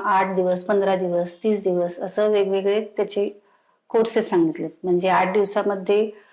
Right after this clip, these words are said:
पाच तेलाचे बस्ते दिले जातात, तीन काढ्याचे आणि alternate डे मध्ये काढा तेलाचं बस्ती. हे सगळं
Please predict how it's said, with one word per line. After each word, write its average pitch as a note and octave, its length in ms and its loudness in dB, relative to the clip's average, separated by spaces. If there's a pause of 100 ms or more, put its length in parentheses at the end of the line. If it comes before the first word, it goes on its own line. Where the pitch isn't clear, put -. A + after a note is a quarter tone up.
(260)
पाच G3+ 280 0
तेलाचे F#3+ 300 2
बस्ते F#3 280 -2
दिले F3 220 0
जातात, F3+ 260 0
तीन G#3 300 -2
काढ्याचे F3 640 -2 (520)
आणि G3+ 420 -2
alternate G3+ 680 2
डे G3+ 140 4
मध्ये G3 280 0
काढा F#3 320 2
तेलाचं F3+ 460 0
बस्ती. F3+ 300 -2
हे F#3+ 180 2
सगळं G#3 480 2